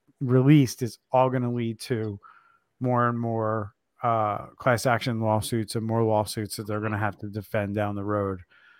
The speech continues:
Um, and, you know, this is what businesses need to learn: is that this stuff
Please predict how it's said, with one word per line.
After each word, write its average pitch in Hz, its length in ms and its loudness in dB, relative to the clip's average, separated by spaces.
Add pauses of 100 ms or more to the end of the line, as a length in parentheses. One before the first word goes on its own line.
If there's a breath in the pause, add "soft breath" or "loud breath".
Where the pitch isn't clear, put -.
(220 soft breath)
Um, 104 600 -4 (420)
and, 107 500 -6
you 123 140 -2
know, 107 140 0
this 127 180 0
is 135 120 2
what 120 200 4
businesses 113 440 0
need 110 220 -4
to 95 100 -6
learn: 113 360 6
is 98 100 -4
that 107 160 -6
this 120 160 -4
stuff - 480 4